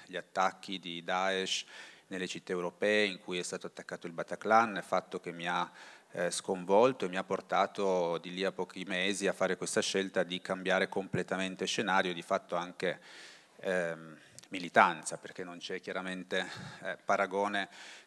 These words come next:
tra quello che si vive in un movimento che pur deve affrontare fenomeni di repressione surreali come quelli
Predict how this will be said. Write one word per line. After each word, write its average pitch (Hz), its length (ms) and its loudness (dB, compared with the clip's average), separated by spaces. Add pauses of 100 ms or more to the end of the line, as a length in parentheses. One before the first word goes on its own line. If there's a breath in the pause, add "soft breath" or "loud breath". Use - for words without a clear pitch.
tra 90 140 0
quello 98 400 4
che 98 160 -2
si - 160 -4
vive 95 200 0
in 98 80 -2
un 95 120 -6
movimento 98 480 0
che 98 100 -2
pur 117 220 -4
deve 101 180 4
affrontare 98 800 4
fenomeni 95 460 -8
di 87 80 -6
repressione 98 540 -4
surreali 90 640 -2
come 85 200 -8
quelli 87 360 -6